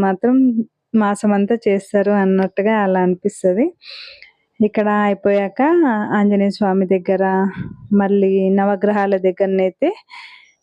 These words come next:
రేయాన్ష్ అలా దీపాలైతే ముట్టించారు. తర్వాత ఇక్కడంతా అయిపోయాకనైతే అక్కడ స్వామివారిని రెడీ అయిపోయాకనైతే మమ్మల్ని లోపలికి అలా పంపించైతే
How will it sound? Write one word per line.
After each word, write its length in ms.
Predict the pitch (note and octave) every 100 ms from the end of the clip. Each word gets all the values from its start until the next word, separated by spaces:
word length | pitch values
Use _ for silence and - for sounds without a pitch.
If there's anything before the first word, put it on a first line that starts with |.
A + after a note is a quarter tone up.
| G#3
రేయాన్ష్ 460 | G3+ G3 F#3+ F#3+
అలా 200 | F#3+ G3+
దీపాలైతే 760 | G#3+ G3 F#3 F#3+ F#3 F#3 B3+ D4 B3
ముట్టించారు. 680 | F#3+ - F3+ - F#3 F#3+ E4 - - - - - - - - _ _ _ _ _ - - F3 - - - - _ - - - - _ _ - B3
తర్వాత 300 | A#3+ B3+ D#4
ఇక్కడంతా 680 | D#4 C#4+ A#3+ A#3 A#3 A#3
అయిపోయాకనైతే 1000 | A#3 A3+ A#3+ B3 A3+ A3+ A#3 A3+ A3+ F4 A4+ - - _ _ - - _ _ _ _ A#3
అక్కడ 220 | A3 A3
స్వామివారిని 760 | G#3+ A3 G#3 G#3 G#3 G#3 G#3 G#3
రెడీ 300 | G#3 G3+ G#3
అయిపోయాకనైతే 800 | G3 F#3+ G3+ G3+ G3 G3 G3 F#3
మమ్మల్ని 420 | C#4 C#4 G#3+ G3+ G3+
లోపలికి 500 | G3 F#3+ G3 G3 G3+
అలా 160 | G3+
పంపించైతే 760 | G3 F#3+ F#3+ F#3+ - F#3+ F#3